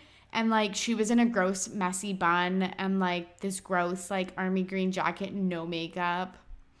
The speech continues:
Needed, like, a little bit of a blotting pad. Um, and he was in the same shirt that he was wearing, like,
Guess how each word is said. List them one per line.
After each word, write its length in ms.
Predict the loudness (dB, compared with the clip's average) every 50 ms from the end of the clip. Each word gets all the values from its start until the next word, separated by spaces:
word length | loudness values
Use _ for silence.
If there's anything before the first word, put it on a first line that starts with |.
| -20 -20 -20 -20 -20 -20 _ -10 -6
Needed, 320 | -4 -2 0 0 0 2
like, 160 | 0 -2 0
a 60 | 0
little 240 | -2 0 0 0 0
bit 160 | 0 0 -2
of 80 | -2 -2
a 80 | -2 -4
blotting 500 | -2 0 0 0 0 0 0 -2 -2 -4
pad. 580 | -4 -4 -2 -2 0 0 0 -2 -4 -6 -10 -12 -14 -20 -20 -20 -20 -20 -20 _ -4
Um, 420 | -2 0 2 2 0 0 -2 -4 -4
and 120 | -4 -4 -4
he 160 | -2 -2 -2
was 120 | 0 0
in 100 | 0 0
the 80 | 0 0
same 280 | 0 0 0 0 0 -2
shirt 320 | -2 0 0 0 0 0
that 120 | -2 -2
he 100 | -2 -2
was 180 | -2 -2 -2 -2
wearing, 340 | -2 -2 -2 -2 -2 0 0
like, 280 | 0 0 -2 -4 -8